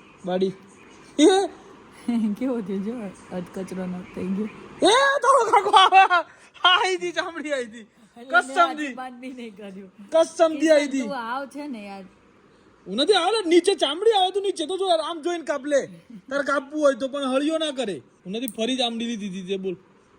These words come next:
Speaker 2: નથી લીધી, શું થયું? હમ.
Speaker 1: ખરેખર તને નહીં આવડતો નખ કાપતા યાર.
Speaker 2: ના,
Speaker 1: બાડી.
Speaker 2: નખ તો કોક બીજું કાપે.
Speaker 1: પેલું તમને ખબર ના પડે ને, પણ હું નથી કે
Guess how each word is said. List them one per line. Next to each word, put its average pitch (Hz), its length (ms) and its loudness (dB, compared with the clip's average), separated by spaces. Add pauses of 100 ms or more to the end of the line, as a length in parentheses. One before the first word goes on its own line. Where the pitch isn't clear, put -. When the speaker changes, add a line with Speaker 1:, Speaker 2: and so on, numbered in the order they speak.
(200)
Speaker 2:
નથી 202 360 -16
લીધી, 180 340 -12
શું 190 360 -14
થયું? 185 180 -14
હમ. 214 400 -8 (680)
Speaker 1:
ખરેખર 233 300 4
તને 233 120 2
નહીં 220 340 6
આવડતો 202 300 0
નખ 240 140 0
કાપતા 226 480 0
યાર. 214 180 -2 (800)
Speaker 2:
ના, 196 120 -12
Speaker 1:
બાડી. 175 300 -2
Speaker 2:
નખ 233 180 -6
તો 208 80 -12
કોક 190 160 -12
બીજું 190 380 -10
કાપે. 180 280 -12 (600)
Speaker 1:
પેલું 190 180 6
તમને 202 220 6
ખબર 196 340 6
ના 233 120 8
પડે 247 200 4
ને, 233 100 -4
પણ 226 80 6
હું 214 100 4
નથી 208 240 0
કે 190 200 0